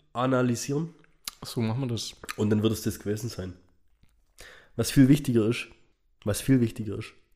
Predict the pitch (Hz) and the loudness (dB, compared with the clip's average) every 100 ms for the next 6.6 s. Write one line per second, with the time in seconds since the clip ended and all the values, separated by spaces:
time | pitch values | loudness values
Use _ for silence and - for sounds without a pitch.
0 | _ - - - _ _ _ _ _ _ | _ -20 -20 -20 _ _ _ _ _ _
1 | _ - 110 139 147 147 - - - 113 | _ 4 6 6 4 0 -6 -12 -8 -6
2 | 135 123 120 151 165 - - _ _ _ | -4 -2 0 0 -2 -8 -20 _ _ _
3 | _ _ _ - 107 110 - 113 104 - | _ _ _ -2 0 0 0 0 -2 0
4 | 127 117 113 101 113 - - - - 1077 | 0 0 -2 -6 -8 -12 -18 -20 -10 -6
5 | 1077 1077 1077 1077 1077 1017 1017 988 - - | -6 -8 -10 -10 -10 -12 -14 -14 -16 -18
6 | - - 123 - 120 131 | -20 -2 0 2 2 0